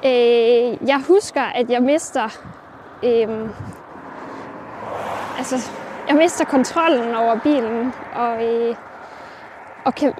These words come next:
altså, jeg kan simpelthen ikke holde ved rattet mere, fordi bilen kører, kører bare rundt, øh, og, og simpelthen sådan i cirkler, og så kører jeg ned ad en, ad en stejl bakke ind imellem træerne. Og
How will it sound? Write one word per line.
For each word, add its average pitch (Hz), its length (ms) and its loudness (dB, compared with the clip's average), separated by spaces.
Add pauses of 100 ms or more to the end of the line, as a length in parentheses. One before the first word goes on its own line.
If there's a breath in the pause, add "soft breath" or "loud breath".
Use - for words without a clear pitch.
(120)
altså, 269 180 4
jeg 294 80 4
kan 285 100 0
simpelthen 330 200 6
ikke 269 120 2
holde 285 180 4
ved 277 160 4
rattet 262 280 4
mere, 240 220 0
fordi 247 240 0
bilen 240 340 4
kører, 247 240 2 (160)
kører 254 180 2
bare 240 200 -2
rundt, 294 500 0 (120)
øh, 233 320 2
og, 233 80 -6 (280)
og 240 80 -10
simpelthen 269 340 2
sådan 247 160 -2
i 240 40 0
cirkler, 294 540 2 (200)
og 247 100 -2
så - 120 -2
kører 277 220 0
jeg 247 100 0
ned 269 200 4
ad 226 120 -4
en, 220 160 -6 (880 loud breath)
ad 254 80 2
en 240 60 2
stejl 262 400 2
bakke 269 400 2
ind 269 80 4
imellem 247 300 0
træerne. 220 540 -6 (240)
Og 254 100 0